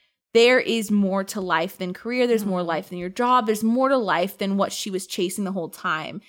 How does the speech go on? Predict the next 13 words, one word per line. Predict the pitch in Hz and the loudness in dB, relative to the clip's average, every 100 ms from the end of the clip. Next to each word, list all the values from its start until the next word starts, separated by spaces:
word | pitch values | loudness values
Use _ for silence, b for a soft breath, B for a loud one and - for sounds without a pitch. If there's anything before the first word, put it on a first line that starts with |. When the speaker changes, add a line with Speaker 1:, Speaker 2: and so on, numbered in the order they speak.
| b _ | b _
Speaker 1:
And | 240 240 | 0 2
so, | 226 | 2
yeah, | 214 220 | 4 4
I | 185 247 | 4 4
think | 320 | 4
there's | 440 381 - | 4 2 2
so | 254 214 | 4 4
much | 214 196 196 | 2 0 -2
in | 208 | -4
this | 196 | -4
book | - 143 - | -6 -8 -4
that's, | 180 170 | -4 -4
like, | - - - | -8 -12 -16